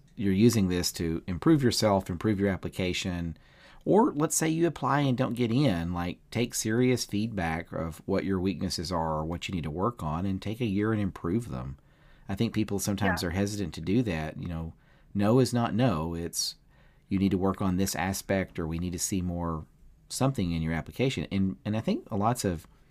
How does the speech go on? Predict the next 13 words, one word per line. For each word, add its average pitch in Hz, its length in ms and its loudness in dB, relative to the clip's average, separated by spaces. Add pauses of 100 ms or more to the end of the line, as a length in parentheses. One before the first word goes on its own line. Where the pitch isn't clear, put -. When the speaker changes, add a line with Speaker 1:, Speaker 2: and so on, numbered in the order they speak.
(340)
Speaker 1:
deans 117 340 6
of 87 80 2
admissions 104 380 0
are 90 80 0
happy 90 320 -2
to - 80 0
share 95 320 0
that 117 200 -2
with 64 240 -8
you. - 180 -8 (460)
Speaker 2:
Yeah, 302 180 2
I 262 140 6
agree. 233 640 -2